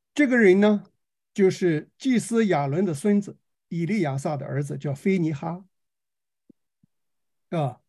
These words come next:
这个 <clears throat> 耶和华晓谕摩西，所以这个约呢是透过摩西来立的。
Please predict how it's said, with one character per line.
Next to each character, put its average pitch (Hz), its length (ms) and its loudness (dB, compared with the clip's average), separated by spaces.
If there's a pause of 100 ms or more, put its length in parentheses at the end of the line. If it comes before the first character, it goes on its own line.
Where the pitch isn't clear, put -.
(960)
这 214 120 0
个 190 280 4 (960)
<clears throat> - 1040 -20
耶 254 140 4
和 277 120 4
华 196 260 0
晓 151 380 -2
谕 202 200 0
摩 151 240 -2
西， 202 380 -2
所 - 220 -2
以 165 100 2
这 208 100 -2
个 170 120 2
约 185 220 2
呢 156 240 -4 (360)
是 160 300 -6
透 208 260 0
过 165 220 2
摩 147 240 0
西 208 380 2
来 143 200 -4
立 156 180 -4
的。 - 220 -18